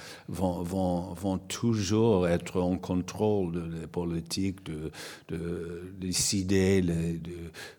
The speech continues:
euh, quand on fait la guerre. Et, de, et, euh, et, et, et je, je crois que c'est, ça, c'est en, c'est en train de changer. Ça va faire, des, à mon avis, des générations, euh, de,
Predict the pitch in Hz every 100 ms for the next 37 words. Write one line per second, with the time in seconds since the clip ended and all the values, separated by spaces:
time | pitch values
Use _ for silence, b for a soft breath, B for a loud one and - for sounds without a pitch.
0 | - 85 95 92 90 85 95 92 92 90
1 | 95 95 98 92 92 82 90 85 B B
2 | B - 95 92 90 85 85 82 82 80
3 | 82 - 90 87 85 85 - - 85 85
4 | 85 85 92 95 107 104 127 104 101 127
5 | 139 127 - 104 92 95 - 110 113 107
6 | 101 - 113 107 - - - - 120 104
7 | 139 135 117 - 117 110 104 107 80 -
8 | - 101 104 110 101 - - - 131 117
9 | - 110 104 98 98 - 92 98 92 101
10 | 110 107 98 117 95 95 92 90 107 101
11 | 98 95 - 113 90 78 - B B B
12 | - 87 85 82 82 78 87 87